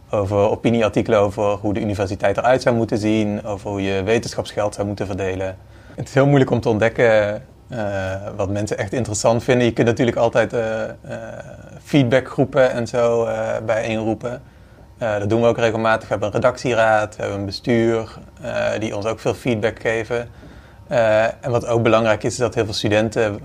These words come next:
eh, bij Folia schrijven. Dus we proberen altijd stagiairs of leerlingen van de uva, eh, binnen te halen, omdat zij vaak het beste weten wat studenten boeit. Eh, en we hebben ook een aantal redacteuren die hier al wat langer, eh, rondlopen en die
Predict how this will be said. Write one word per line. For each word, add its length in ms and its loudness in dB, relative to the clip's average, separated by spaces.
eh, 100 -12
bij 100 -6
Folia 300 0
schrijven. 380 0
Dus 100 -8
we 80 -8
proberen 360 -4
altijd 220 0
stagiairs 460 2
of 80 -2
leerlingen 380 2
van 120 2
de 100 -2
uva, 360 -2
eh, 160 -8
binnen 200 -2
te 80 -4
halen, 600 0
omdat 240 -4
zij 220 4
vaak 300 4
het 120 -2
beste 280 2
weten 280 0
wat 120 -4
studenten 420 -2
boeit. 280 -4
Eh, 460 2
en 60 -2
we 180 -8
hebben 180 4
ook 80 -2
een 80 -2
aantal 220 0
redacteuren 760 -2
die 120 0
hier 140 2
al 240 4
wat 100 -10
langer, 280 2
eh, 320 0
rondlopen 500 0
en 80 -2
die 260 -4